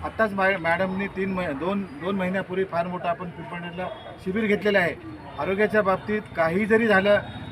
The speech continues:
मला प्रत्येक वेळेस ते मार्गदर्शन करतात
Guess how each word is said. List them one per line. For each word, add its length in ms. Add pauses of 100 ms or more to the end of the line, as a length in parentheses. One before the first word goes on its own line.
मला 320
प्रत्येक 560
वेळेस 380
ते 60
मार्गदर्शन 600
करतात 380